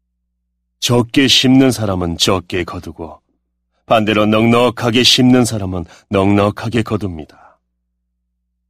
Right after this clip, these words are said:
각자 자기가 마음에 결정한 대로 내고, 내키지 않는 마음이나 억지로는 내지 마십시오. 하나님께서는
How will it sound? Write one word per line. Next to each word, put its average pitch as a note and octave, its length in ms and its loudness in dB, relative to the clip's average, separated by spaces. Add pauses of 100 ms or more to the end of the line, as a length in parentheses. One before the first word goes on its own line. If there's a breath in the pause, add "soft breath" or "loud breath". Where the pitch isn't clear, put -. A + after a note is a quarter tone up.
(840)
각자 G#2+ 320 -2
자기가 G#2 480 0
마음에 A2 540 2
결정한 A2+ 480 0
대로 G2 220 0
내고, E2 460 -10 (800)
내키지 A#2 460 0
않는 B2 200 4
마음이나 F2+ 680 -2 (280)
억지로는 F#2 600 -2
내지 F2+ 320 -4
마십시오. - 640 -4 (1300)
하나님께서는 E2+ 920 -4